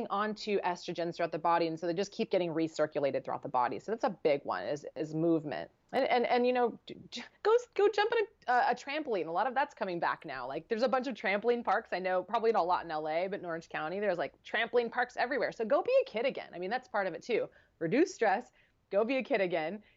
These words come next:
increase oxytocin, have some more sex. So these are all things that we're not doing much of, is not a, not enough joy. So that's the second piece of it.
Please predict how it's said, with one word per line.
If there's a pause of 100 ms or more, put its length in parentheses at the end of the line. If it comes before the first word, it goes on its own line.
increase
oxytocin,
have
some
more
sex. (280)
So
these
are
all
things
that
we're
not
doing
much
of,
is
not
a, (120)
not
enough
joy.
So
that's
the
second
piece
of
it.